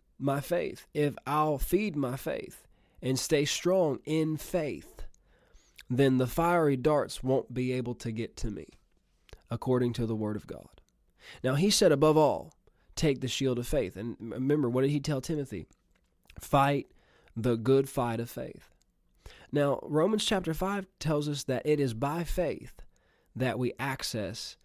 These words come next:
this grace that is in Jesus Christ. So if I need strength, and there's strength in the grace, what do I need to access that?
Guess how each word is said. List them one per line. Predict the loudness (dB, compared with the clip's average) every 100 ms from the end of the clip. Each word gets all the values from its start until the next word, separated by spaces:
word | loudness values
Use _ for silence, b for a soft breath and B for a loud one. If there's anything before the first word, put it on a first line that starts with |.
| _ -10
this | -4 -4 -4
grace | -4 -2 -2 -4 -8
that | -6 -6
is | -6
in | -6 -8
Jesus | -8 -12 -12 -12
Christ. | -10 -10 -10 -16 -20 _ _ B B B
So | B 4 6 6
if | 2 0
I | 0
need | 2 2 2
strength, | -2 0 0 -2 -8 -18 -20 _ _ b b b b b b b b b -20 -10 0
and | 2 4 2 0 2
there's | 4 4
strength | 2 2 4 4 0 -8 -6
in | -2 0
the | 0
grace, | 0 -2 -4 -8 -10 -12 -20 -20 _ _ _ _ -12
what | 0 4
do | 6 4
I | 2
need | 2 0 0
to | -4 -8 -4
access | -4 -4 -4 -4 -6
that? | -10 -16